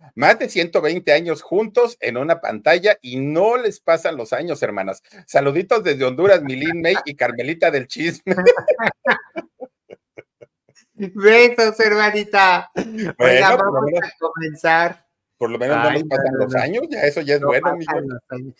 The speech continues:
Speaker 2: Oye, como doña Mirta Legrand, ¿qué tal esta señora, tú, Philip? ¿Qué,
Speaker 1: Sí.
Speaker 2: qué? Otra vez cumpleaños. Ay, la, la, la conductora de allá de Argentina.
Speaker 1: Ah, ya, ay, ya sé quién es, ya,
Speaker 2: Ya
Speaker 1: ya,
Speaker 2: va
Speaker 1: ya.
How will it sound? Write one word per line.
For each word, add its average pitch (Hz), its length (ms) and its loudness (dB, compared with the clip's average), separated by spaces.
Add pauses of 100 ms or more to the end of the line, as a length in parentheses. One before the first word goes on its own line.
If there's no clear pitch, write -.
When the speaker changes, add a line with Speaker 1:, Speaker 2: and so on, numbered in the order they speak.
(120)
Speaker 2:
Oye, 143 340 -8
como 135 320 -2
doña 135 380 -6
Mirta 139 480 -4
Legrand, 131 640 -6 (360)
¿qué 127 140 -6
tal 127 320 -8
esta 143 280 -8
señora, 123 560 -8
tú, 135 220 -20
Philip? 147 360 -10 (920)
¿Qué, 156 240 6
Speaker 1:
Sí. 180 60 -12
Speaker 2:
qué? 151 180 -2 (200)
Otra 175 360 4
vez 165 200 0
cumpleaños. 165 600 -4
Ay, 135 240 2
la, 190 280 2
la, 156 300 -2 (140)
la 147 220 -4
conductora 156 680 0
de 165 80 0
allá 151 260 0
de 160 100 -2
Argentina. 151 800 -4 (280)
Speaker 1:
Ah, 294 640 -2
ya, 220 500 -4
ay, 254 160 -4
ya 165 160 2
sé 135 140 -12
quién 110 200 -14
es, 104 100 -12
ya, - 100 -4
Speaker 2:
Ya 143 60 4
Speaker 1:
ya, 151 40 2
Speaker 2:
va 180 120 6
Speaker 1:
ya. 180 40 2